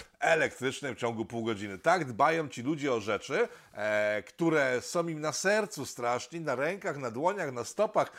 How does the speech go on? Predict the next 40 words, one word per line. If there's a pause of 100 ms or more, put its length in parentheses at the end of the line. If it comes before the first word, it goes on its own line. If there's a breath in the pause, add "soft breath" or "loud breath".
(160 loud breath)
na
skroniach,
na
wszystkim,
świecą
im,
że
oni
krzyczą,
że (260 loud breath)
„ratujmy
Ziemię”,
w
sensie
„wyratujcie
Ziemię”.
Pani
i
pan, (300 loud breath)
e,
ja,
wy
macie
pleb
się
ratować
Ziemię, (220 loud breath)
a
my
będziemy
sobie
fruwać
samolotami
i
żreć,
co
nam
się
będzie
podobać.